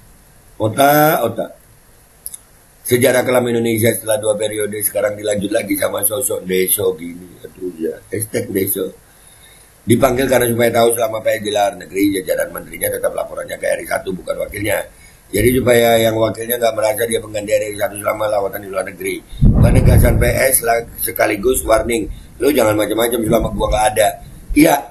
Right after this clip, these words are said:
betul. Begitu. Barusan ada dengar suara petir ya, gua bikinnya sambil hujan di sini, guys. Nggak apa-apa, ini lagi ngebahas Gibran, tiba-tiba kedar, kedar. Jadi lebih,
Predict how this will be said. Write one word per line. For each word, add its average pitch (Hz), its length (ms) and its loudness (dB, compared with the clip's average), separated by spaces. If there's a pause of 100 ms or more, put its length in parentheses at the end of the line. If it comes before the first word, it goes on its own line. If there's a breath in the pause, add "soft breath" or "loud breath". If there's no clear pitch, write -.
betul. - 400 -4 (400)
Begitu. 90 560 -2 (480)
Barusan 98 400 0
ada 110 160 0
dengar 98 400 0
suara 95 240 -2
petir 101 320 -6
ya, - 160 -4
gua 92 160 -10
bikinnya 95 400 -8
sambil 82 480 -6
hujan 87 400 -4
di 85 80 -8
sini, 85 240 -8
guys. 78 320 -10 (420)
Nggak 76 160 -4
apa-apa, 110 240 2
ini 92 160 -6
lagi 95 240 -2
ngebahas 98 320 -2
Gibran, 101 400 -6
tiba-tiba - 320 -12
kedar, - 480 2 (400 loud breath)
kedar. - 640 0 (320 loud breath)
Jadi 151 560 0 (400 loud breath)
lebih, - 560 2